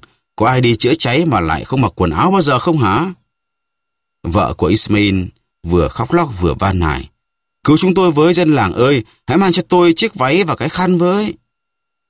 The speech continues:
Thế là thế nào nhỉ? Chả lẽ khi thấy cháy cô ta chạy ra khỏi nhà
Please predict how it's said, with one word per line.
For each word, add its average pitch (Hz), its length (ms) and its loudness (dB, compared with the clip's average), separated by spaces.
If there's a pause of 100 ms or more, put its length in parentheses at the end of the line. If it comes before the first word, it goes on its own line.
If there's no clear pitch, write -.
(460)
Thế 226 120 -2
là 160 100 0
thế 160 100 0
nào 117 200 2
nhỉ? 78 160 -2 (640)
Chả 95 120 -2
lẽ 101 160 0
khi 139 160 -2
thấy 143 160 0
cháy 143 240 0
cô 147 120 -4
ta 120 260 -4
chạy - 240 -4
ra 110 120 -2
khỏi 76 260 -4
nhà 78 300 -2